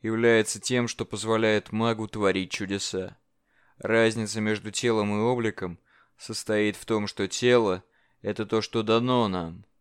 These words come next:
а облик — то, во что мы его превращаем. К примеру, я помял двумя пальцами край его рубашки.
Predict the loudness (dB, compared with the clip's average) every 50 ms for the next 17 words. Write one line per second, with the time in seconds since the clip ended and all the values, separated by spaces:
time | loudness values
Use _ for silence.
0 | _ _ _ _ _ _ 2 4 6 6 6 6 4 4 2 0 -4 -4 -6 -12
1 | -20 _ _ _ _ _ _ _ _ _ 0 0 2 4 4 2 2 0 0 0
2 | 0 2 2 2 2 4 2 2 0 0 -2 0 2 2 2 2 2 0 -2 -2
3 | -2 -2 -2 -2 -6 -10 -16 _ _ _ _ _ _ _ _ _ _ _ _ _
4 | _ -20 -14 -6 -2 0 0 2 2 2 2 2 2 4 4 4 2 2 0 -4
5 | -10 _ _ _ _ _ _ _ _ _ _ -8 -4 0 0 2 2 2 2 4
6 | 4 4 2 2 0 -2 -2 0 0 0 0 2 2 2 2 0 -4 -4 -2 -2
7 | -2 -2 -2 0 2 4 4 4 4 2 2 2 0 0 -2 -2 -4 -4 -4 -8
8 | -14 -18 -20 -20